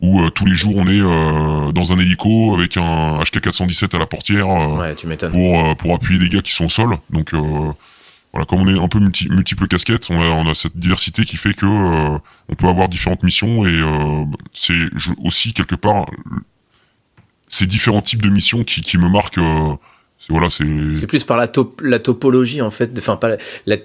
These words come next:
Speaker 2: la, la, la, la nature de la mission que ça va te marquer, plus que la mission
Speaker 1: Plus
Speaker 2: en
Speaker 1: que
Speaker 2: elle-même.
Speaker 1: l'événement,
Speaker 2: Ouais.
Speaker 1: voilà,
Speaker 2: Mm.
Speaker 1: plus que l'événement particulier. Alors après, oui, euh, j'ai, je me suis déjà pris un impact, euh,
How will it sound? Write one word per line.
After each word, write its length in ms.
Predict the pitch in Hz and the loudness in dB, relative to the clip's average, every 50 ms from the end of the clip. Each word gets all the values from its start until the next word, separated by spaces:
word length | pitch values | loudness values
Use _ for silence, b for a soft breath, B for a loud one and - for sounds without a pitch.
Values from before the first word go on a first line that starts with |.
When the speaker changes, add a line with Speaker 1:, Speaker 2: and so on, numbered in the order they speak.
| - - - | -8 -12 -6
Speaker 2:
la, 260 | 107 101 104 98 95 | -2 -2 0 0 -2
la, 320 | 95 92 92 90 90 90 | -2 -4 -4 -4 -4 -4
la, 180 | 87 85 87 82 | -4 -4 -6 -6
la 180 | 82 92 98 98 | -4 -4 -2 2
nature 500 | 113 127 123 - - - 147 147 131 107 | 2 2 0 0 -2 -2 -2 -2 0 -2
de 60 | 110 | -2
la 100 | 107 107 | 0 0
mission 360 | 110 113 107 - - 127 123 | -2 -2 -4 -2 -2 -2 -2
que 120 | - 113 | -2 -2
ça 120 | 98 - 95 | -2 -2 -2
va 120 | 92 95 | -2 -2
te 80 | - - | -4 -4
marquer, 320 | 95 - - - 117 113 | -6 -6 -4 -4 -4 -4
plus 280 | 113 - - 117 117 - | -4 -4 -6 -4 -4 -2
que 400 | - 107 101 98 95 92 90 82 B B B - | -2 -2 -2 -2 -2 -4 -6 -8 B B B -4
la 100 | 95 90 | -4 -2
mission 260 | 101 98 - - - | -2 -2 -4 -2 0
Speaker 1:
Plus 120 | 90 90 | 0 2
Speaker 2:
en 20 | 101 | 2
Speaker 1:
que 60 | 107 | 2
Speaker 2:
elle-même. 160 | 101 104 98 | 2 2 2
Speaker 1:
l'événement, 280 | 98 98 101 101 95 87 | 2 2 2 2 0 0
Speaker 2:
Ouais. 100 | 98 90 | 0 -2
Speaker 1:
voilà, 160 | 85 82 76 | 0 0 -2
Speaker 2:
Mm. 80 | - 85 | -2 -2
Speaker 1:
plus 160 | 92 104 - | 0 0 2
que 80 | - 98 | 2 2
l'événement 340 | 95 90 95 92 98 98 92 | 2 2 2 2 2 2 0
particulier. 540 | - 87 - - - - 104 98 98 98 | -2 -4 -4 -2 -2 -2 0 2 2 2
Alors 240 | 87 78 78 80 82 | 2 2 0 2 0
après, 180 | 87 - - 107 | 0 2 2 0
oui, 280 | 98 98 110 113 107 98 | 2 2 2 2 2 2
euh, 100 | 85 80 | 2 0
j'ai, 460 | 82 87 85 82 80 80 80 80 78 | 0 0 0 0 0 0 -2 -2 -4
je 100 | - 82 | -4 -4
me 60 | 82 | -4
suis 160 | 82 - - | -4 -4 -2
déjà 180 | 90 85 82 85 | -2 0 0 0
pris 200 | - - - 95 | -2 -2 -2 -2
un 100 | 90 85 | 0 0
impact, 340 | 85 - - 98 - - - | -2 0 -2 -2 -2 -2 -2
euh, 460 | 85 78 76 78 78 76 76 76 76 | -2 0 0 -2 -2 -4 -4 -4 -6